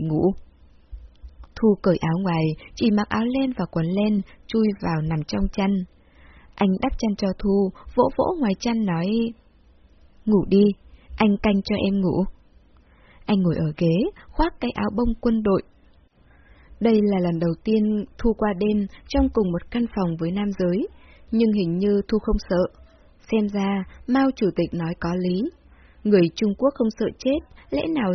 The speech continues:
sợ khó khăn? Lúc này, Thu đã chuẩn bị chết, vậy còn sợ gì nữa? Ai nói gì, mặc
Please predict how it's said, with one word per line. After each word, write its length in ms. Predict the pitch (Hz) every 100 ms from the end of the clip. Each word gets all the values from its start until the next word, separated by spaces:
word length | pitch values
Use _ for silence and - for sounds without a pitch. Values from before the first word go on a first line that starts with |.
| -
sợ 120 | 220 -
khó 220 | 202 208
khăn? 320 | - 262 277 - - - - _ - - -
Lúc 220 | 262 247
này, 340 | 180 165 160 - - -
Thu 240 | 226 208
đã 140 | - 220 247
chuẩn 260 | 240 160
bị 140 | 190 -
chết, 360 | - 277 339 - - - -
vậy 240 | 247 214 202 -
còn 140 | 196 185 -
sợ 80 | 208 175 -
gì 160 | 175 165
nữa? 320 | 190 285 370 - - _ - - -
Ai 140 | - 202
nói 220 | 175 165 185
gì, 200 | 180 170 160 - -
mặc 200 | 214